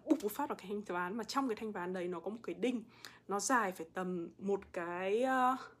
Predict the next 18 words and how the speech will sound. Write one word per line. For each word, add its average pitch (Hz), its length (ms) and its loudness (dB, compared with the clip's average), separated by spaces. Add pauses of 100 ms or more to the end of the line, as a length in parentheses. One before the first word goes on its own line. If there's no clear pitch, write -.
(800)
ngón 196 140 2
tay 240 200 8
như 226 80 2
này, 208 280 0 (400)
đinh 240 200 0
rất 392 140 0
là 466 80 8
mảnh 208 320 4
thôi. 214 220 -2 (240)
Không 302 120 4
hiểu 277 120 6
sao, 214 400 2 (160)
kiểu, 185 220 0 (200)
thanh 226 160 -4
ván 190 220 2
đấy 185 140 0
họ - 160 -2
lại - 160 -6